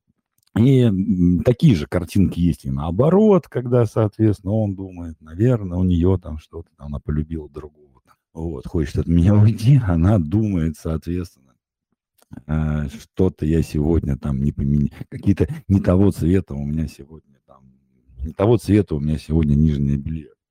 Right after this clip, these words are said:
Вот. И по большому счету вот за этих, из-за этих зависим-, ну, из-за, из-за этих, да, взаимных интерпретаций, когда, в общем, каждый думает что-то свое, возникает непонимание, возникают конфликты, вот,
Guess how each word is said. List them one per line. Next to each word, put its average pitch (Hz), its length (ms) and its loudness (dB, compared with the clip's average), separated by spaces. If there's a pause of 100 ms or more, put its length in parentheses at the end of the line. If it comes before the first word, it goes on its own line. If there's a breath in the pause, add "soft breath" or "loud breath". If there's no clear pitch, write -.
(200)
Вот. 135 380 -8
И 180 280 -10
по 143 120 -8
большому 147 480 0
счету 117 360 0
вот 104 100 -2
за 107 120 0
этих, 110 300 -4
из-за 117 320 -6
этих 104 380 -10
зависим-, 82 800 -14
ну, 92 240 -2
из-за, 87 380 2
из-за 110 560 4
этих, 78 640 0
да, 92 300 -6
взаимных 80 640 -2
интерпретаций, 120 800 -4
когда, 80 320 -20
в 78 60 -20
общем, 71 240 -10
каждый 71 340 -4
думает 64 380 -20
что-то - 320 -20
свое, 165 320 4
возникает 95 540 2
непонимание, 117 720 0
возникают 80 540 0
конфликты, 127 580 2 (720)
вот, 101 400 0